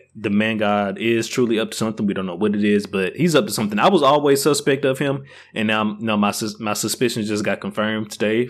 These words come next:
with this episode. Is also,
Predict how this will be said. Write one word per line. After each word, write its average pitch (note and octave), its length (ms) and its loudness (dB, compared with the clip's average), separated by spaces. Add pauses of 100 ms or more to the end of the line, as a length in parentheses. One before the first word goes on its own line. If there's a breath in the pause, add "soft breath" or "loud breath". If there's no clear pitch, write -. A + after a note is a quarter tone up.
(100)
with G#2 160 -4
this G#2 160 -2
episode. B2+ 580 0 (600 soft breath)
Is B2 160 0
also, A#2+ 680 2